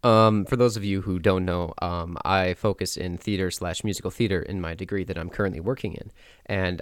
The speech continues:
I'm always constantly watching actors, seeing how to improve their technique and apply it to myself. And I keep watching these A S M R videos. I discovered them in high school. And I kept thinking to myself, "Oh, I would do this differently. Oh, I would do this differently."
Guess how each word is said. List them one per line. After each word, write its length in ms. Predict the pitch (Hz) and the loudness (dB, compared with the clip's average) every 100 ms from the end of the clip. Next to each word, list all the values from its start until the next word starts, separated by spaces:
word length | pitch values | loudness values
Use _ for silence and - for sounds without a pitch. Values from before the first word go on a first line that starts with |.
| - | -4
I'm 140 | 107 98 | -2 0
always 500 | 107 101 98 87 - | 2 2 2 0 -6
constantly 480 | - 95 - 92 | -4 -4 -2 -6
watching 340 | 85 85 - - | -4 -6 -6 -6
actors, 480 | 82 82 90 82 80 | -6 -6 -6 -6 -6
seeing 360 | - 95 87 | -4 -4 -4
how 180 | 104 95 | -4 -4
to 300 | 85 82 82 _ - | -4 -6 -8 _ -8
improve 540 | 104 - 113 98 90 | -6 -2 0 0 0
their 260 | 98 92 90 | 0 0 0
technique 480 | - 92 92 87 - | -4 -6 -4 -6 -6
and 140 | 85 | -8
apply 300 | 80 - 101 | -8 -2 -2
it 80 | 90 | -2
to 80 | - | -8
myself. 420 | 85 - 117 - - | -6 -4 -4 -6 -6
And 100 | 101 | -4
I 80 | |
keep 240 | 92 165 - | -4 -6 -6
watching 340 | 151 151 113 | -6 -6 -6
these 280 | 98 90 - _ _ _ _ | -6 -6 -10 _ _ _ _
A 120 | 127 | 0
S 140 | 117 - | 0 0
M 80 | 101 | 0
R 140 | 139 | 0
videos. 420 | 101 85 82 82 - | 0 -2 -2 -4 -4
I 60 | |
discovered 480 | 95 92 135 127 101 | -4 0 2 4 6
them 160 | 90 87 | 4 2
in 60 | |
high 180 | 82 127 | 0 -2
school. 360 | 139 - 76 - _ _ _ _ - | -2 -4 -8 -10 _ _ _ _ -4
And 200 | 107 98 | -2 0
I 60 | 92 | 0
kept 240 | 131 110 | 0 0
thinking 240 | 123 117 | 0 0
to 40 | 101 | -2
myself, 360 | 87 - 95 - | -2 -2 -4 -2
"Oh, 180 | 208 | 0
I 100 | 156 | 2
would 100 | 101 | 0
do 140 | 101 98 | 0 -2
this 160 | 113 | -4
differently. 400 | - 78 - 87 82 | -8 -10 -8 -10 -2
Oh, 140 | 135 | 0
I 100 | 92 | 2
would 100 | 90 | 0
do 120 | 95 | -4
this 160 | 98 156 | -4 -6
differently." 420 | - - 73 71 | -8 -10 -12 -12